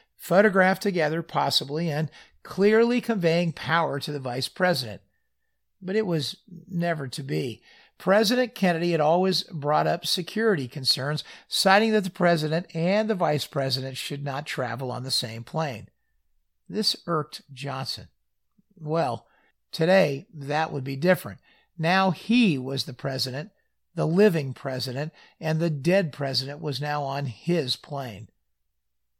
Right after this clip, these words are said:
How privilege can be turned upside down so quickly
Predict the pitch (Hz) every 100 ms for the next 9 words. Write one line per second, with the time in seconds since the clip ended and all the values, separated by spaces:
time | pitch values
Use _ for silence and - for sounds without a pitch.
0 | _ _ _ - 175 226 220 214 156 120
1 | 120 123 - 139 135 - 147 147 139 143
2 | - 156 156 147 131 117 120 - 139 156
3 | - 196 - 110 98